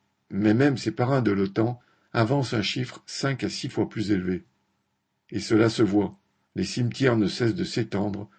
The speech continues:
vu le nombre de morts militaires et civils. Et il y a les réfugiés.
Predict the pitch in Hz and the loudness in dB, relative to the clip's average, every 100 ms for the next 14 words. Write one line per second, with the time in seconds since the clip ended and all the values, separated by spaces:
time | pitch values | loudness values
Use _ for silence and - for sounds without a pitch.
0 | - 113 117 113 123 127 101 95 98 101 | -6 2 6 6 6 2 2 2 2 2
1 | 90 101 95 98 110 87 87 - 98 98 | 0 -2 -2 -2 -2 -2 -8 -8 -6 -4
2 | 87 80 _ _ _ _ _ _ _ _ | -4 -8 _ _ _ _ _ _ _ _
3 | - 117 117 110 120 120 107 104 - 98 | -2 0 2 2 2 4 2 0 -2 -2
4 | 98 90 | -2 -4